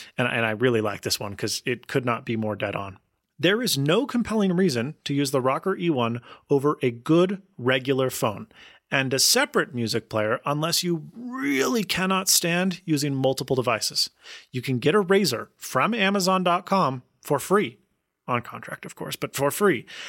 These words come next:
and snag a five hundred twelve megabyte iPod Shuffle for ninety-nine dollars. Or, heck, get the new iPod Nano for two hundred forty-nine dollars,"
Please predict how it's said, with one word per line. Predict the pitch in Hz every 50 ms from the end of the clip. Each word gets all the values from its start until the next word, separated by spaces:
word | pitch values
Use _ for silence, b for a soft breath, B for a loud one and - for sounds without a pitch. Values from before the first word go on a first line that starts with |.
| B B _
and | 202 214 254 262 247 214 214 220 214
snag | - - - - 175 156 160 156
a | 156
five | - - 175 165 180 180
hundred | 185 190 190 175 165
twelve | - - 175 160 147
megabyte | 151 151 160 151 160 139 147 147 147 147 - - _
iPod | - 147 156 - 147 139 123
Shuffle | - 175 170 - 190 185 190 -
for | _ - 147 131 120
ninety-nine | 117 123 143 143 139 135 131 127 131 123
dollars. | 139 143 131 113 - - - - _ -
Or, | 175 196 180 165 175 170 - _ _
heck, | - - 151 170 - - -
get | - 156 151
the | - 147
new | 151 156
iPod | 151 147 156 - - 151 147 131
Nano | 151 175 196 170 151 165 170
for | - - 127
two | - - - 240 233
hundred | 202 214 151 131 127 113
forty-nine | - 135 117 107 107 104 104 104 101
dollars," | 101 110 113 143 165 -